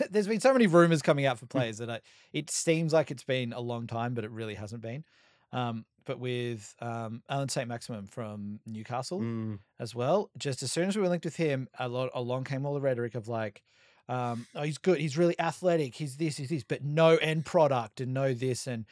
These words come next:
Speaker 1: can't
Speaker 2: Yeah.
Speaker 1: do anything with the ball," and all that. And it reminded me of, like, exactly how people were talking about Adama Traore, um,
Speaker 2: Mm.
Speaker 1: when we were linked with him as well, because people even go, "He's just like Adama and blah, blah, blah, blah, blah."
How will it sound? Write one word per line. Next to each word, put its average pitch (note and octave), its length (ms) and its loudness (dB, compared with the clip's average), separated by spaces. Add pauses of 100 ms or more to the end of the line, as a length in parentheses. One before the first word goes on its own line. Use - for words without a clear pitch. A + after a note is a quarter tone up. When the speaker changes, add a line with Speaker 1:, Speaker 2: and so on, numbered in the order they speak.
(240)
Speaker 1:
can't D#3 260 -2
Speaker 2:
Yeah. C#3+ 40 -6
Speaker 1:
do D#3 140 4
anything D#3 360 0
with D3 140 -2
the C#3+ 60 -2
ball," C3+ 420 4
and B2+ 120 -8
all B2+ 120 -4
that. A#2+ 240 -4 (240)
And C#3 120 -2
it D#3+ 40 4
reminded F3 360 4
me D3+ 200 -2
of, A#2+ 160 -10
like, B2+ 360 -4
exactly C#3+ 640 -2
how C3+ 260 -2
people B2+ 280 -8
were A#2+ 80 -6
talking A#2 280 -8
about A2 160 -6
Adama G#2+ 220 -10
Traore, G2 440 -14 (500)
um, A2+ 280 -4
Speaker 2:
Mm. G#2+ 300 -6 (100)
Speaker 1:
when A2 420 -8
we A#2 140 -8
were A2 80 -10
linked G#2+ 200 -10
with G#2+ 100 -14
him G2+ 340 -12 (400)
as A#2+ 180 -4
well, B2 260 -4
because D3+ 220 -4
people D#3+ 300 4
even C#3+ 160 0
go, C3 160 0
"He's B2+ 160 -4
just D#3 260 -2
like C3+ 160 0
Adama B2 360 -2
and A#2+ 80 -6
blah, A#2+ 120 -4
blah, A2 140 -8
blah, A2 140 -8
blah, G2+ 120 -10
blah." G2+ 240 -10